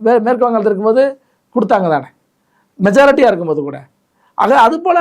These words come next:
அதிமுக ஏன் செய்யாது? செய்யற சூழல் இருக்கும். செய்ய மாட்டான்லாம் செய்-, நாங்க செய்யவே மாட்டோம், முடியவே முடியாதுன்னு சொல்ல வரல. ஆனால் நீங்கள் அந்த, அதாவது குறைந்தபட்ச ஒத்துழைப்போட, அதாவது ஒண்ணும் இல்லைங்க, இப்ப பாட்டாளி மக்கள் கட்சிக்கும் அதிமுகவும் பி ஜே பியும்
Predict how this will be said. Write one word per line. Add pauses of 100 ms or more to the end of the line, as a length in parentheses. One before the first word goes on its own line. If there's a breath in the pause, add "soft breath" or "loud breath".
அதிமுக
ஏன்
செய்யாது? (840)
செய்யற
சூழல்
இருக்கும். (160)
செய்ய
மாட்டான்லாம்
செய்-, (200 loud breath)
நாங்க
செய்யவே
மாட்டோம்,
முடியவே
முடியாதுன்னு
சொல்ல
வரல. (380 soft breath)
ஆனால் (360 soft breath)
நீங்கள் (380 loud breath)
அந்த, (400)
அதாவது (400)
குறைந்தபட்ச
ஒத்துழைப்போட,
அதாவது
ஒண்ணும்
இல்லைங்க,
இப்ப
பாட்டாளி
மக்கள்
கட்சிக்கும் (180)
அதிமுகவும் (320)
பி
ஜே
பியும்